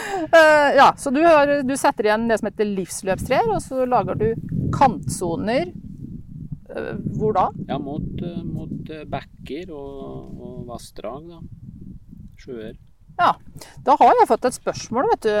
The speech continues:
Speaker 1: Kan vi ta det nå? For at, eh, Marian og Helle lurer på, for tvinges ikke skogeiere, eh, til å hugge inntil sjøer og elver, slik at vi turister kan se den fine naturen?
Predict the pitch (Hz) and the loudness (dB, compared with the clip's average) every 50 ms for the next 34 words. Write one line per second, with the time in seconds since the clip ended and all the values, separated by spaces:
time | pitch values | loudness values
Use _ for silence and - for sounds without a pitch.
0 | 202 208 - 233 226 226 214 - 208 196 202 202 196 196 196 226 294 415 349 - | 0 0 -2 -2 -4 -4 -2 0 2 4 4 4 2 2 0 2 0 0 0 0
1 | 262 254 240 247 - 240 247 262 262 - - - - - - - - - - - | 2 2 2 2 2 2 2 2 2 -2 -12 -18 -18 -14 -14 -14 -14 -16 -18 -20
2 | - - - - - - - - - - - - - 233 240 233 214 190 175 175 | -20 -20 -20 -20 -16 -14 -14 -12 -12 -14 -12 -4 -2 0 2 4 4 4 4 4
3 | 185 196 214 220 220 226 226 226 226 180 185 208 214 208 170 165 - 208 214 - | 2 0 0 0 0 -2 0 0 0 0 0 2 2 2 2 2 0 -2 -2 -2
4 | 262 - - 339 415 392 247 180 165 170 160 - 170 - 240 233 - - - 302 | -2 -2 2 2 4 4 4 0 -2 -6 -6 -6 -4 -4 -4 -4 -4 -6 -4 -4
5 | 269 226 185 170 165 165 160 156 160 165 175 190 214 240 262 277 - - - - | -2 -2 -2 0 0 2 2 2 2 0 2 2 2 2 2 0 -4 -14 -20 -20
6 | - - - - - - - - - 240 233 240 233 254 262 254 269 262 - - | -20 -20 -20 -20 -20 -20 -10 -4 0 2 2 2 2 2 2 2 2 0 0 -2
7 | 311 277 196 170 165 170 180 214 220 240 254 269 - - - 294 294 262 196 175 | -2 -2 -2 -6 -12 -2 2 4 4 6 4 4 2 -2 -4 -2 0 0 -2 -2
8 | 165 165 160 143 - 220 233 233 - - - 294 269 233 180 170 175 202 220 - | -4 -6 -8 -2 -2 -2 -2 -2 -4 -6 -4 -2 0 0 0 2 2 2 2 2
9 | 262 254 214 175 180 226 220 220 190 - 247 - 208 214 208 - 302 277 214 175 | 2 0 -2 -2 -4 -4 -4 -2 -4 -4 -6 -6 -6 -12 -8 -6 -4 -4 -4 -6
10 | - - - - 180 175 - 226 240 - - - - 170 165 165 165 196 226 233 | -8 -10 -10 -10 -10 -6 -6 -6 -6 -6 -8 -12 -10 -8 -6 -4 -4 -4 -4 -4
11 | 285 247 247 254 277 285 - - 320 392 453 359 220 | -6 -8 -8 -6 -8 -8 -8 -8 -8 -6 -6 -6 -8